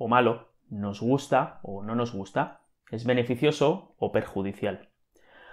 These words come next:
Ahora mismo seguro que estás atendiendo a mis palabras, pero en el fondo de tu mente, además, estás evaluando este vídeo.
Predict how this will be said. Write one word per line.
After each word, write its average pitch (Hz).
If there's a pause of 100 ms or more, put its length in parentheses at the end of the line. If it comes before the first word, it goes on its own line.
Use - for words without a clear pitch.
(180)
Ahora 147
mismo 180
seguro 120
que 120
estás 120
atendiendo 113
a -
mis 110
palabras, 117 (400)
pero 117
en 120
el 117
fondo 147
de 165
tu 160
mente, 156
además, 123
estás -
evaluando 107
este 104
vídeo. 127